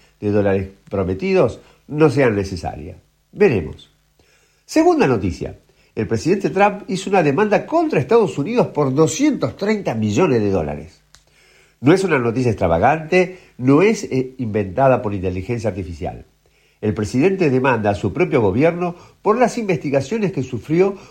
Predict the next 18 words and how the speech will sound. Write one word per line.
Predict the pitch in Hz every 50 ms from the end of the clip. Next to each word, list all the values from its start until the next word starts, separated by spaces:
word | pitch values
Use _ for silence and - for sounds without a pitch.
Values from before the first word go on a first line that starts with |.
| _ _
por | - 107 101
la | 101
invasión | 98 90 95 92 - 104 92
al | 92 90
Capitolio, | 90 - - 87 85 - 139 139 139 135 123 135 143 139
por | - 95 92
intentar | 90 78 85 87 85 98 101 101
subvertir | 101 104 95 90 87 78 - 110 104
las | 98 92 90
elecciones | - 85 87 85 - 101 95 92 -
en | 87 82 82
Georgia | 113 143 147 143 143 151 151 151 151 - - - - - - - _ _ -
y | 233 254
por | 247 247 240 240
quedarse | - 170 139 147 147 143 139 160
con | - 123 113
archivos | 107 98 104 127 131 120 -
confidenciales. | - 98 92 90 101 95 87 85 80 80 95 78 65 69 69 76 - _